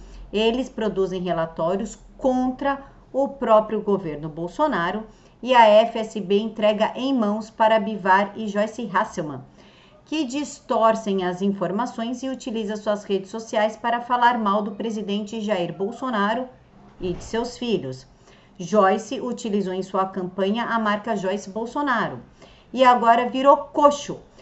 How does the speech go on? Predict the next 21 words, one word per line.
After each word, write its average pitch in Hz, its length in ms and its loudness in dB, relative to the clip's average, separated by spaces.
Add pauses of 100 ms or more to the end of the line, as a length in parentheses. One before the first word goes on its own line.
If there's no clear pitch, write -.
(220)
como 233 280 2
diz 214 200 -2
a 226 80 -2
expressão 202 500 -4
popular, 233 640 2
e 262 80 -4
se 247 120 -8
utiliza 214 540 -4
dos 202 240 -6
dossiês 202 880 0 (380)
da 220 160 6
F 247 320 6
S 254 200 -4
B 170 320 -4 (460)
para 220 240 8
repassar 226 640 2
a 233 100 6
blogs 180 420 0
de 196 120 -4
sua 262 240 2
confiança 180 760 -4